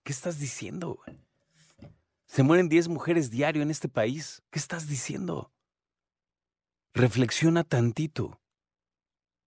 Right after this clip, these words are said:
Porque a mí, per-, a mi punto de vista, estás mostrando tu ignorancia en este tema y tu falta de toque en este tema.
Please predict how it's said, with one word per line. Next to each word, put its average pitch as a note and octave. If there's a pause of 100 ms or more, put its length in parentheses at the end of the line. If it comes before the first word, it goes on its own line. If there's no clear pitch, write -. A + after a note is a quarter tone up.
(1120)
Porque C3
a G2
mí, A#2+
per-, A#2+
a B2
mi A2+
punto G3+
de B2+
vista, A#2+ (340)
estás D3+
mostrando D#3
tu -
ignorancia A2+
en F2
este D#2
tema D#2 (800)
y A2+
tu A2+
falta D3+
de A2+
toque D#3
en G2
este F2
tema. D2+